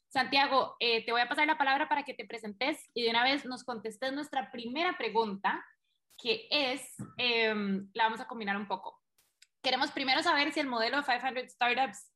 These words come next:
es distinto en Latinoamérica que es en el resto del mundo y que nos contés por qué pensás que un emprendedor debería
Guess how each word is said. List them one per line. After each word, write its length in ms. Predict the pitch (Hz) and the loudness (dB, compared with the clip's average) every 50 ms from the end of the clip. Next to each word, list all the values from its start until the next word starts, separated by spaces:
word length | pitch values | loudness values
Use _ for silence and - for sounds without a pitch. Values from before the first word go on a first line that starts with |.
| _ - | _ -2
es 220 | 208 220 220 190 | -2 -2 -2 -2
distinto 420 | 214 240 - - - 269 262 277 294 | -4 -10 -10 -8 -6 -6 -4 -2 -2
en 80 | 285 | -2
Latinoamérica 680 | 269 254 262 247 220 208 196 208 220 269 - - 285 285 | -2 -2 -2 0 0 0 2 0 0 -2 -2 -6 -6 -6
que 220 | - 208 196 202 | -4 -4 -4 -4
es 80 | 214 220 - | -4 -6 -8
en 120 | - 220 208 | -6 -6 -6
el 100 | 180 156 | -6 -6
resto 240 | 202 202 - 214 | -8 -8 -8 -8
del 80 | 208 208 | -6 -6
mundo 340 | 240 294 349 349 403 440 - _ _ _ - _ _ _ _ _ _ _ | -4 -4 -4 -4 -6 -6 -8 _ _ _ -20 _ _ _ _ _ _ _
y 400 | - 254 254 254 247 240 240 220 - - - - _ _ - | -6 -4 -2 -2 0 0 0 0 -2 -4 -10 -20 _ _ -8
que 120 | - 262 | -6 -4
nos 140 | 254 254 247 | -4 -4 -2
contés 300 | 247 226 202 254 254 254 | -4 -4 -2 -4 -4 -4
por 140 | - 262 226 | -4 -4 0
qué 140 | - 247 247 | 0 -2 0
pensás 320 | 262 254 254 262 254 254 | 0 -2 -2 -2 -2 -2
que 80 | - 254 | -4 -6
un 80 | 247 | -4
emprendedor 640 | 240 233 - 247 240 233 220 202 202 202 214 226 - | -4 -4 -4 -4 -2 -2 0 2 2 2 2 0 -2
debería 540 | - 190 220 208 196 190 208 214 226 226 - | -2 -2 0 0 0 0 0 2 2 2 0